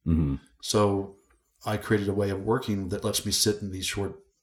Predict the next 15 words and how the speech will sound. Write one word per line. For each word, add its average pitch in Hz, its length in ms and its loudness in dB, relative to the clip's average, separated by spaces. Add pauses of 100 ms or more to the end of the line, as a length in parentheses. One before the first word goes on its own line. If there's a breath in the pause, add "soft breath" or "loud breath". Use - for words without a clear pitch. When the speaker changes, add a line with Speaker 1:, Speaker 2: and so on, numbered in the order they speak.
(240)
Speaker 2:
sprints 113 460 0
of 87 120 -8
five, 92 540 -6
ten, 92 260 -6
thirty 92 320 -4
minutes 107 500 -2 (340 loud breath)
and 95 140 -6
capture 98 360 -2
some 92 160 -2
moments, 90 320 -2
then 87 160 -6
cover 90 280 -6
them, 92 220 -8
capture 87 400 -8
them. 92 220 -6